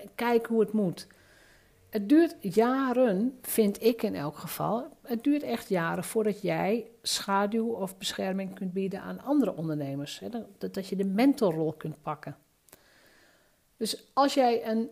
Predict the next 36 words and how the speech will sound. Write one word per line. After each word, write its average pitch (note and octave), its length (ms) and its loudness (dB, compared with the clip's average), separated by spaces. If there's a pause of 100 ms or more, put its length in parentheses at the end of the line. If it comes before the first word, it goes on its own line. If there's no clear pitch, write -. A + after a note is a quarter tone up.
in A3+ 140 2
een A3 160 2
nieuwe B3 420 6
groep G#3 400 2
mensen G#3+ 580 2
zit, G#3 300 6
dus - 140 0
in G3 120 2
een G3 80 4
nieuwe G3 320 6
mastermind G#3+ 640 0
groep - 340 -6
komt, F3 240 -6
dan A3 100 -4
is G#3+ 140 -2
het G#3 120 -6
een G#3+ 140 -8
ontzettend A3 440 -2
mooie G3+ 280 -2
ontdekkingsreis F3+ 1000 -2
om G#3 240 -6
elkaars F#3+ 640 -6
ervaringen G3+ 640 2
te - 100 -10
vinden D#3+ 500 -4 (880)
en G3 300 -2 (120)
dat F#3 220 0
ook E3+ 160 -2
te F3 120 -8
delen. F3 300 2
En D#3 80 0
dat G#3 140 -2
hoeven G#3 240 0
dus F#3 160 -4
niet A#3+ 300 4
alleen G3+ 580 -2